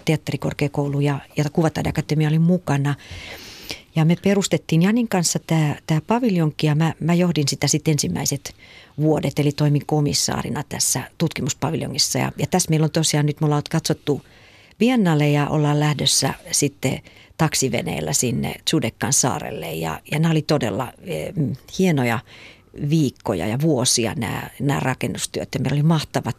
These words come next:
tiimi, jolla me tehtiin todella kivo-, kivoja erilaisia työryhmiä. Ja, ja ehkä tämä oli myös mulle semmoinen yhdenlaisen unelman täyttymys, että mä oon vii-, viihtynyt aina niin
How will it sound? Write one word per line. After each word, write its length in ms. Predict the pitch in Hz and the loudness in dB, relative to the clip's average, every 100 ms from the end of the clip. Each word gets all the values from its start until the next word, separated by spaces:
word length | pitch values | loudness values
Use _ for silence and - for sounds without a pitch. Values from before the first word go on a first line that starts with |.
| - | -2
tiimi, 380 | 165 107 85 | -2 0 -4
jolla 240 | 71 85 85 | -6 -4 -4
me 140 | - - | -4 -2
tehtiin 400 | 117 135 - - | -4 -4 -8 -2
todella 320 | 139 123 117 - | 0 0 -2 -2
kivo-, 340 | 147 110 - | -2 0 -2
kivoja 400 | - 180 135 85 | 0 2 2 0
erilaisia 440 | 85 92 135 - 101 | -2 -4 -4 -2 -4
työryhmiä. 720 | - 117 101 78 - 64 - | -2 -2 -2 -6 -6 -6 -4
Ja, 180 | 90 82 - - - - - - - - | -4 -4 -6 -12 -20 -20 -20 -20 -14 -2
ja 80 | 165 | -2
ehkä 160 | 190 | 0
tämä 200 | 196 202 | 2 4
oli 180 | 196 190 - | 4 2 2
myös 280 | 190 180 - | 4 4 4
mulle 240 | 196 170 | 4 4
semmoinen 560 | - 156 143 143 139 - | 2 2 2 2 0 2
yhdenlaisen 480 | 208 185 151 143 156 | 2 4 4 4 4
unelman 340 | 165 143 139 | 4 2 0
täyttymys, 460 | 127 147 143 143 135 | 2 0 0 -2 -2
että 120 | - | 0
mä 80 | 151 | 2
oon 100 | 143 | 2
vii-, 260 | 147 - | 0 -2
viihtynyt 460 | - 165 - 139 135 | 0 0 0 0 2
aina 320 | 139 131 135 - - | 2 0 -2 -8 -10
niin 140 | - | -10